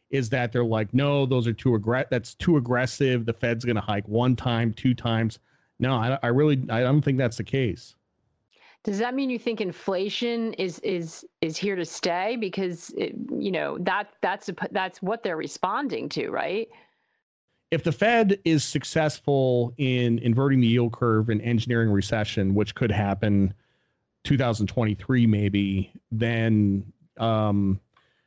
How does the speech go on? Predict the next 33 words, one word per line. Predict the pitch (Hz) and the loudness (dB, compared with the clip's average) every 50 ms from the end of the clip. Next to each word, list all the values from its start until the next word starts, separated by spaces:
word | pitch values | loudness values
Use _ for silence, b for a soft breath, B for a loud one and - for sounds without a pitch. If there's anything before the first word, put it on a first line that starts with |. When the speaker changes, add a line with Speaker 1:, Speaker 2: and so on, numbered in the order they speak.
| _ _ _ _ | _ _ _ _
Speaker 1:
what | - 123 139 170 165 - | -2 0 0 0 2 0
you're | 160 151 | 0 0
gonna, | 165 147 131 - | 0 0 0 -2
I | 139 139 | 0 2
mean, | 139 139 131 131 - | 2 2 2 0 0
growth | - 139 151 160 156 - 147 | 0 2 2 2 2 2 2
is | 139 123 113 | 0 0 0
gonna | 117 135 127 117 | 0 -2 0 2
go | 117 113 117 | 2 2 2
negative | 110 113 120 120 113 113 110 107 104 101 98 - - | 2 2 2 0 0 0 0 0 -2 -2 -4 -6 -2
and | 139 131 | 0 0
inflation | 127 117 - - 170 185 165 - - 147 | 0 0 0 2 2 2 2 2 2 0
is | 120 | 0
going | 117 131 131 123 110 | 2 0 0 2 2
to | 104 | 0
drop. | 95 - 104 101 104 98 76 78 95 _ _ - | -2 0 0 0 0 0 -2 -4 -10 _ _ -4
Like, | 127 120 113 110 - 180 | -2 0 0 0 -2 0
you | 170 | 2
Speaker 2:
Hmm. | 143 | 2
Speaker 1:
know, | 127 | 2
you | 123 127 151 175 170 | 4 4 2 2 2
could | - 170 143 - | 2 0 -2 -2
see | - - 147 143 135 131 120 | -2 0 2 4 4 4 2
C | - - - 151 117 | 0 0 0 0 0
P | - - 135 123 | 2 0 0 2
I | 117 117 117 113 | 2 0 -2 -2
go | 104 123 120 110 | 0 0 -2 -2
from | 113 - 110 101 | 0 -2 -4 -4
six | - - 143 - - | -2 -4 -4 -4 -4
percent | - - 117 113 - 117 110 - | -4 -6 -4 -2 0 -2 -2 -2
to | 117 | -4
four | - - 117 113 120 | -6 -2 0 0 0
percent. | 117 - 127 - - 151 139 143 143 147 | 0 -2 -4 -4 -2 -2 0 0 0 -2